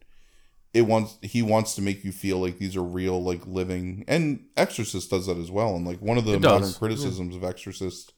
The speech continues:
Speaker 1: from people that have never seen it and who come in with the, you know, under the pretense that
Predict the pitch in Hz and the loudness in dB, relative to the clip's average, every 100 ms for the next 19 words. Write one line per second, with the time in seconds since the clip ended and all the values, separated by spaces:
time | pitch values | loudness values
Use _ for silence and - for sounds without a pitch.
0 | _ _ _ _ _ _ _ - 123 104 | _ _ _ _ _ _ _ -4 0 2
1 | 113 95 101 98 104 92 - 107 101 95 | 0 2 0 2 0 -2 -2 0 0 0
2 | 82 95 92 104 98 92 92 - 90 87 | -4 -4 -4 -2 -2 -2 -4 -4 -4 -4
3 | - _ 87 101 90 90 90 87 110 98 | -8 _ -4 -2 -2 -2 -4 -4 -6 -4
4 | 95 92 - 95 90 | -4 -4 -6 -2 -2